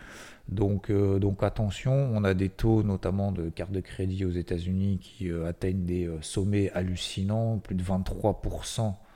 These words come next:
sur des taux d'intérêt pour faire des, des, pour des cartes de crédit, euh, pour dépenser finalement ce qu'on n'a pas, c'est absolument monumental. Euh, on a un marché immobilier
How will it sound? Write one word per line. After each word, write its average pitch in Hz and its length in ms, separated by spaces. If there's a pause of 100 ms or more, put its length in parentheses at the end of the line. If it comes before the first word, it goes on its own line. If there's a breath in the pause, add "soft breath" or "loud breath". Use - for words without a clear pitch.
(480 loud breath)
sur - 520 (180)
des 101 140
taux 120 240
d'intérêt 110 680 (380 loud breath)
pour 98 180
faire 104 320
des, 87 200
des, 87 400
pour - 180
des 90 140
cartes - 360
de 98 120
crédit, 113 520 (640 loud breath)
euh, 52 300 (800)
pour 98 180
dépenser 107 520
finalement 98 440
ce - 80
qu'on 90 120
n'a 85 120
pas, 127 320
c'est - 240
absolument 95 540
monumental. 107 880 (640 loud breath)
Euh, 87 200
on 107 200
a - 20
un 98 200
marché 98 400
immobilier 110 840